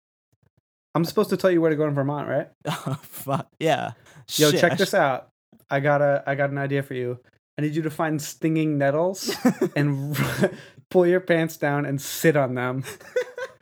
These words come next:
Speaker 1: Everyone on Yelp told me to do it. That's what you
Speaker 2: Oh,
Speaker 1: should do.
Speaker 2: really? That sounds good.
Speaker 1: Yeah, yeah, it's gonna be good.
Speaker 2: Oh, that was, like, top rated? That was good?
Speaker 1: Yeah, yeah, yeah, it was good.
Speaker 2: <laughs> Cool, cool.
Speaker 1: That's what you should
Speaker 2: Uh,
Speaker 1: do.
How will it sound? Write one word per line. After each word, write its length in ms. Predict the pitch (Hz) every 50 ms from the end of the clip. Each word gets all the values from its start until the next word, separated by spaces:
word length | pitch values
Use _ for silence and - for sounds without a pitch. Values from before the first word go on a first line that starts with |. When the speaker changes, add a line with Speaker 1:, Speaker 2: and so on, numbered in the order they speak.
| - - _ _ _ _ _ _ - 339 - _ _ _ -
Speaker 1:
Everyone 400 | 156 160 151 160 165 160 160 160
on 140 | 160 156 151 147
Yelp 200 | 143 143 139 -
told 160 | 151 143 135
me 60 | 135
to 60 | 131 127
do 160 | 135 131 127
it. 100 | 123 -
That's 200 | 131 127 117 -
what 60 | -
you 60 | -
Speaker 2:
Oh, 40 | 214
Speaker 1:
should 60 | 151
do. 60 | 143
Speaker 2:
really? 240 | 151 180 214 240 247
That 140 | 214 214 -
sounds 260 | - 233 220 175 135
good. 380 | - - 113 127 165 170 - -
Speaker 1:
Yeah, 200 | - 247 269 262
yeah, 160 | 262 262 220
it's 100 | 190 -
gonna 160 | - 220 214 202
be 80 | 208
good. 280 | 214 208 180 147 143 147 _ _ _ _ _ - - - - - -
Speaker 2:
Oh, 120 | 98 98 -
that 120 | 160 165 180
was, 140 | 196 185
like, 180 | 196 180 - -
top 240 | - 175 175 175 -
rated? 320 | 147 151 175 185 220 208 180
That 100 | 143 147
was 140 | 147 139
good? 320 | - 156 170 214 240 220 180 _ _ _ _ _ _ _ _ _ -
Speaker 1:
Yeah, 200 | 160 190 220 220 214
yeah, 180 | 208 226 226 226
yeah, 140 | 220 208
it 20 | 190
was 120 | 185 180
good. 320 | 185 214 190 156 143 143 - _ _ - -
Speaker 2:
<laughs> 220 | - - - -
Cool, 380 | - - - - 170 160 139 - _
cool. 260 | - - 156 143 131 - _ _ _ _ _ - -
Speaker 1:
That's 120 | 151 143
what 80 | 160 156
you 60 | 151 -
should 160 | 170 160 165
Speaker 2:
Uh, 120 | - 151
Speaker 1:
do. 40 | 143